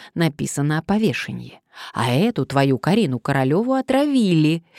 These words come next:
и в стихах, которые ты подобрала возле нее, упоминается яд». И Надежда с выражением, как на детском утреннике, продекламировала: «Пусть черный яд за черные дела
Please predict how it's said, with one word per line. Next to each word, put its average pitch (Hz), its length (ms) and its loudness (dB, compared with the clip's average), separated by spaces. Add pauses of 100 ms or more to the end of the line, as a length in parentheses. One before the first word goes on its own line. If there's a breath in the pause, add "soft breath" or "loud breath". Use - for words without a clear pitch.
(180 loud breath)
и 185 100 0
в 143 60 -6
стихах, 190 600 -4
которые 160 380 0
ты 165 200 -2
подобрала 147 680 0
возле 131 380 -4
нее, 147 480 -2 (320 loud breath)
упоминается 180 1200 -2
яд». 208 800 -4 (360 loud breath)
И 127 100 -6
Надежда 143 440 -2
с - 100 -8
выражением, 139 640 -4
как - 200 -10
на 139 100 -4
детском 135 460 -6
утреннике, 185 520 -6
продекламировала: 139 1200 -6 (540 loud breath)
«Пусть - 400 0
черный 147 640 2
яд 139 500 0
за 139 220 -2
черные 139 760 0
дела 135 560 0